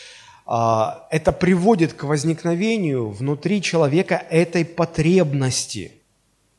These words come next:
собираться вместе для общения, для обучения. Если нет этой потребности, то стоит,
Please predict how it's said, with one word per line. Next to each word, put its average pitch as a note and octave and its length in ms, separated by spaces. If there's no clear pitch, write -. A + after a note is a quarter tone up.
собираться B2 500
вместе F#3 460
для A#2+ 160
общения, E3+ 400
для C#3+ 100
обучения. D3 320
Если G3 280
нет G#3 260
этой F#3 160
потребности, F3 800
то A#2 800
стоит, D3 500